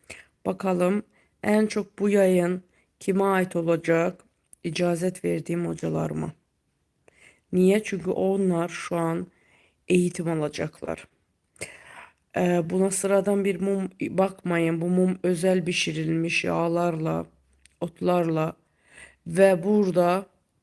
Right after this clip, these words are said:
açtım ki siz de bu mumun tuhaflığını göresiniz.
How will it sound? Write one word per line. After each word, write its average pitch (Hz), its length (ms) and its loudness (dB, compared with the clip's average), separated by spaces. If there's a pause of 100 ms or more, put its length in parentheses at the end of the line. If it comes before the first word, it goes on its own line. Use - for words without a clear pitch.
(680)
açtım 196 480 -2
ki 202 140 -2
siz 185 320 -6
de 180 120 2
bu 170 100 -4
mumun 180 500 0 (440)
tuhaflığını 170 640 2
göresiniz. 160 840 -2